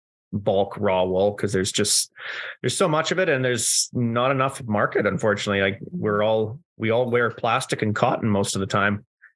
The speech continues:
It's kind of a shame, but, um, there's more and more people that are understanding the, um,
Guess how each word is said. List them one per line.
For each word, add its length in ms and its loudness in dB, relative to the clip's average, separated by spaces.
It's 80 -20
kind 160 0
of 60 0
a 40 -2
shame, 480 0
but, 340 0
um, 400 2
there's 200 0
more 220 2
and 80 0
more 240 2
people 500 0
that 260 4
are 540 2
understanding 840 2
the, 440 0
um, 460 -2